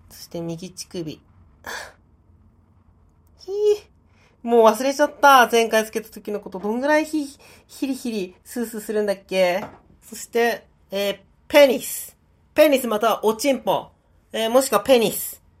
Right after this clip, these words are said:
おちんちん。おちんこ。えー、ペニボー。チンボー。皆さんはどんな言い方してますか？い-、今、あ、すげえ体中から発火の匂いが。<laughs>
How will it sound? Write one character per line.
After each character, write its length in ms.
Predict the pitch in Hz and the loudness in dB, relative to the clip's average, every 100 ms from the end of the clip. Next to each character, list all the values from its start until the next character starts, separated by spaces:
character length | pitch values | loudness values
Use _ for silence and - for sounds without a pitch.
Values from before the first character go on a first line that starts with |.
| _ | _
お 140 | 202 233 | -8 -4
ち 180 | 269 | -4
ん 80 | 240 | -4
ち 180 | 220 180 | -4 -6
ん。 160 | 135 - _ - | -8 -14 _ -14
お 80 | 202 | -8
ち 180 | 247 | -4
ん 100 | 233 | -4
こ。 300 | 214 147 107 _ _ _ _ _ _ _ | -2 -4 -4 _ _ _ _ _ _ _
え 440 | 175 185 180 180 175 | 0 2 4 4 2
ー、 40 | - | 0
ペ 100 | 220 | -2
ニ 140 | 220 | 0
ボ 300 | 208 202 156 | 2 2 2
ー。 60 | - _ _ _ - | -2 _ _ _ -14
チ 240 | - 240 | -6 -4
ン 140 | 226 220 | -2 0
ボ 300 | 226 151 - | 2 2 -4
ー。 20 | _ _ _ _ _ - | _ _ _ _ _ -10
皆 200 | 190 208 | -8 -6
さ 100 | 196 | -6
ん 40 | |
は 60 | 160 | -6
ど 120 | 180 | -4
ん 20 | |
な 60 | 165 | -6
言 80 | |
い 20 | 147 | -6
方 160 | 143 | -10
し 80 | 143 | -10
て 100 | 156 | -10
ま 120 | 147 | -12
す 100 | 147 | -10
か？ 280 | 131 123 160 _ _ _ _ _ | -8 -8 -10 _ _ _ _ _
い-、 220 | 202 202 196 | -10 -8 -6
今、 260 | 208 - - | -8 -8 -6
あ、 240 | 233 - - _ _ _ _ _ | -8 -8 -14 _ _ _ _ _
す 220 | - 247 240 | -14 -8 0
げ 120 | 277 | 2
え 60 | |
体 340 | 262 247 240 240 | 2 0 0 0
中 140 | 247 | 0
か 100 | 254 | -2
ら 140 | 254 - - - | -4 -6 -20 -18
発 220 | - 247 - | -12 -12 -4
火 100 | 247 | 0
の 80 | 247 | 2
匂 160 | 247 247 | 4 2
い 60 | |
が。 220 | 220 - | 2 -4
<laughs> 80 | - | -4